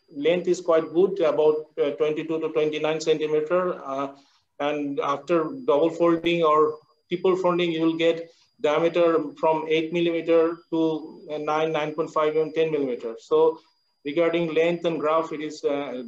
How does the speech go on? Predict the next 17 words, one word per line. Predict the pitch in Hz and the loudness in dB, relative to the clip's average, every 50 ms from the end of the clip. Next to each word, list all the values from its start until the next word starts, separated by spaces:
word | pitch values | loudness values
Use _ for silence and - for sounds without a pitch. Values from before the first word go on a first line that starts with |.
| 117 117 | -6 -4
diameter | 143 143 151 156 165 160 170 170 165 | -2 -2 0 -2 -2 0 0 0 0
is | 156 147 139 - - - - | 0 -2 -6 -10 -16 -12 -2
quite | - 156 147 147 113 120 117 | -2 0 0 0 -4 -8 -6
good | 143 165 165 160 160 156 | -4 -2 -2 -2 -4 -2
option | 156 151 147 - - - 165 160 - | -2 -2 -2 -2 -6 -6 -8 -8 -4
for | - 147 147 147 | -2 0 0 2
A | 143 143 | 0 -2
C | 139 - 143 | -4 -2 -2
L | 127 113 | -4 -2
R. | 107 101 98 - _ _ _ _ _ _ _ _ _ _ _ _ _ _ _ _ _ _ _ _ _ _ _ _ _ _ _ _ _ _ _ _ _ _ _ _ _ _ _ _ _ _ _ _ _ _ _ _ _ _ _ _ _ _ _ _ _ _ _ _ _ - | -4 -6 -10 -14 _ _ _ _ _ _ _ _ _ _ _ _ _ _ _ _ _ _ _ _ _ _ _ _ _ _ _ _ _ _ _ _ _ _ _ _ _ _ _ _ _ _ _ _ _ _ _ _ _ _ _ _ _ _ _ _ _ _ _ _ _ -6
Here | 135 147 156 165 175 165 156 143 139 131 | -4 -2 0 0 0 -2 -4 -6 -8 -6
the | 139 127 | -8 -6
graft, | 117 135 143 147 160 160 160 - - _ _ _ _ _ _ _ _ _ _ | -4 -2 0 0 0 0 -2 -8 -16 _ _ _ _ _ _ _ _ _ _
uh, | 139 139 139 | -6 -6 -6
both | 127 123 147 156 160 156 165 | -2 2 2 2 4 2 2
end, | 160 160 160 156 143 139 | 0 0 -2 -2 -6 -4
uh, | 143 139 135 135 131 131 131 131 127 | -2 0 0 2 0 0 -2 -4 -6